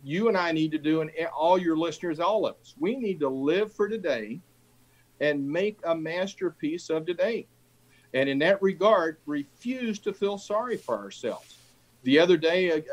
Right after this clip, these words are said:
I had a situation that caused me to feel sorry for myself. We just can't do that. We need to live one day at a time and be enthusiastic about living this day. I mean, it's been my joy and privilege and pleasure to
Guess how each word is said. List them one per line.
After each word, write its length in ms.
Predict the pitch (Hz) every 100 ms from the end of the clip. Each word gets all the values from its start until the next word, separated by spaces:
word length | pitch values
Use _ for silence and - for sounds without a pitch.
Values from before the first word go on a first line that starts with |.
| 143
I 20 |
had 140 | 156
a 40 | 147
situation 720 | - 170 - 160 165 170 190
that 180 | 165 156
caused 320 | 170 165 165
me 80 | 175
to 80 | 165
feel 180 | 190
sorry 300 | 180 - 180 214
for 80 | 131
myself. 340 | 107 - 113 -
We 100 | 165
just 260 | 196 226
can't 240 | - 196 196
do 200 | 170 208
that. 180 | 104 -
We 100 | 139
need 160 | 175 185
to 60 | 165
live 240 | 156 139 131
one 300 | 156 185 214
day 160 | 196
at 40 | 196
a 60 |
time 460 | 190 - 147 135 330 - _ _ _ -
and 160 | 127 127
be 140 | 143
enthusiastic 880 | 131 - 185 165 151 160 160 170 156
about 420 | 143 135 135 143 -
living 420 | 123 143 170 185
this 200 | 175 170
day. 320 | - 175 214
I 140 | 104 117
mean, 160 | 123
it's 160 | 151 156
been 260 | - 139 120
my 340 | 131 156 196
joy 500 | 156 165 175 175 170
and 180 | 143 123 -
privilege 440 | 175 170 175 151
and 160 | 120 -
pleasure 440 | 208 226 - 139
to 200 | 135 127